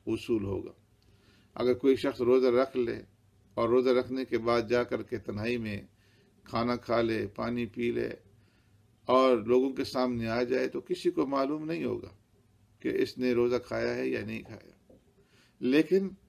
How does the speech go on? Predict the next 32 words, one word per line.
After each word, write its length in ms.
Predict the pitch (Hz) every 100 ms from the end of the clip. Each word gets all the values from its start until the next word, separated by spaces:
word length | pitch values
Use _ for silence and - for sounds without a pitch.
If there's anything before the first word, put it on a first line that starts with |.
| _ _ _ -
वो 160 | 127
अल्लाह 300 | 135 139 151
का 140 | 151 120
खौफ 480 | 98 131 143 160 143
होता 340 | 123 - 107 104
है, 180 | 110 98
डर 260 | 107 143
होता 400 | 135 110 98 101
है 200 | 107 123 123
कि 300 | - 127 120
घर 240 | 113 127
के 160 | 127 131
अंदर 200 | 123 120
सारी 600 | 101 131 139 143 139 135 -
चीज़ें 300 | 127 123 123
मौजूद 420 | 113 107 117 117
होती 280 | 101 101 110
हैं, 140 | 104
फ्रिज 280 | - 120 104 - 101
भरा 240 | 110 135
हुआ 200 | 139 123
होता 300 | 107 101 107
है 200 | 110 - - _ _ _ -
नेमतों 560 | 110 123 135 131 127 123
के 160 | - 98
साथ 440 | 117 117 123 - _ _ _ _ _ 127
और 220 | 135 127
प्यास 380 | 101 131 139 123
लगी 300 | 123 123 127
हुई 220 | 123 117
है, 120 | 110 104
ठंडा 360 | 127 123 120